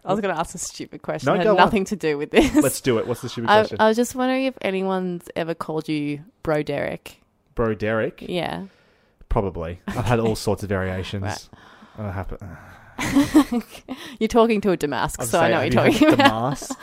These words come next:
Speaker 1: <laughs> That's the one I hate the most.
Speaker 2: Damask?
Speaker 1: Yeah.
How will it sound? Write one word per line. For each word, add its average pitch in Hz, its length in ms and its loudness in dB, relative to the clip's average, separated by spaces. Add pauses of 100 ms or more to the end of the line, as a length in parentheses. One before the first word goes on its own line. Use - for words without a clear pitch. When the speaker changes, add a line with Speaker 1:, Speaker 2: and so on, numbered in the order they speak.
(160)
Speaker 1:
<laughs> - 240 -20
That's - 280 -4
the - 160 -4
one 147 120 -2
I 127 80 -6
hate 135 240 -10
the 147 60 -14
most. 147 340 -10
Speaker 2:
Damask? 101 340 -10
Speaker 1:
Yeah. 147 140 -10